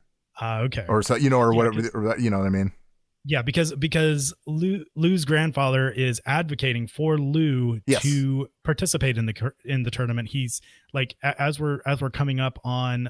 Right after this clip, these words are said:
Speaker 1: uh, the front of this crowd here, the grandfather is saying, "Lou has been given the dream.
Speaker 2: The
Speaker 1: He's the chosen
Speaker 2: dream.
Speaker 1: one."
Speaker 2: Yeah, the, the dream. I thought that was interesting. He actually used the word "the dream" because it, it looks like,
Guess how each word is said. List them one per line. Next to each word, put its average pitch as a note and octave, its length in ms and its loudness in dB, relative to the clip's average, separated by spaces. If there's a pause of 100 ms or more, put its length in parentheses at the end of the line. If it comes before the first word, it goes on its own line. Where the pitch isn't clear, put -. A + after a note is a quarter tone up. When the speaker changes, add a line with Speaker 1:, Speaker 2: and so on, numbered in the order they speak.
Speaker 1:
uh, A#2 320 -6
the A#2 80 -6
front C3 400 -6
of A#2 240 -4
this A2 180 -6
crowd C3 360 -2
here, A2 320 -4 (1080)
the C3 140 -2
grandfather A#2+ 640 -4
is A2+ 220 -4
saying, A2 520 -2 (360)
"Lou E3 500 0
has C3+ 200 0
been B2+ 200 0
given C3+ 400 2
the A2 100 -2
dream. A#2+ 640 0
Speaker 2:
The C#3+ 80 2
Speaker 1:
He's C3 180 0
the E3 140 0
chosen G3 320 2 (120)
Speaker 2:
dream. E2+ 40 0
Speaker 1:
one." F2 240 -6
Speaker 2:
Yeah, E3 260 4
the, C#3 260 2 (220)
the D#3+ 140 4
dream. C#3+ 460 4
I C3 80 6
thought G3 220 4
that C3+ 160 4
was A#2 160 4
interesting. G2+ 500 0
He A#2 100 4
actually A#2+ 320 2
used A#2 260 2
the A#2+ 60 0
word G#2 440 0
"the G2 120 -2
dream" A2 800 2 (320)
because C3+ 260 4
it, C#3+ 140 2
it C3+ 60 6
looks C#3 220 4
like, B2+ 240 4